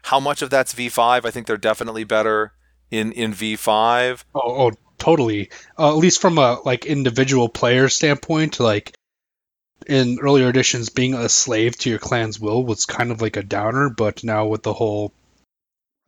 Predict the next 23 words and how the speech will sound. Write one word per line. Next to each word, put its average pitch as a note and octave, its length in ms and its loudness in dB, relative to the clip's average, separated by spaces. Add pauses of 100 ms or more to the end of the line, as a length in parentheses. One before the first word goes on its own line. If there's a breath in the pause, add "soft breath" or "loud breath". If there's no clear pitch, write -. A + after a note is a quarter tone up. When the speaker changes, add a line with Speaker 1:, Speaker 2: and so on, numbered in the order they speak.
(200)
Speaker 2:
they C3+ 100 4
can't C#3+ 300 0
blood D3 240 4
bond B2+ 320 4 (320)
others, C#3 500 4
they A#2 140 2
can't B2 320 -2
blood A#2+ 220 2
bond A#2 340 2
their, G#2+ 460 2
uh, A2 160 -6 (320)
lower B2 280 2
members A#2+ 500 2
of A2+ 120 2
the A2+ 80 2
pyramid, C#3 680 4
it A#2+ 180 0 (240)
kind - 160 0
of A#2+ 80 -4
throws A#2+ 280 2
things B2 240 2
into A2+ 180 2
disarray. A2+ 580 2